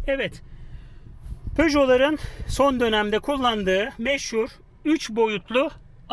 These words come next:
iCockpit'le karşı karşıyayız. Küçük çaplı direksiyon simidi aynen korunmuş durumda.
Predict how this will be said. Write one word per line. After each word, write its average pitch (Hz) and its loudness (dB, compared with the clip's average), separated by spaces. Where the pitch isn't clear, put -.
iCockpit'le 247 -2
karşı 247 -2
karşıyayız. 214 0
Küçük - -2
çaplı 233 0
direksiyon 240 -2
simidi 196 -2
aynen 294 -2
korunmuş 254 -4
durumda. 196 4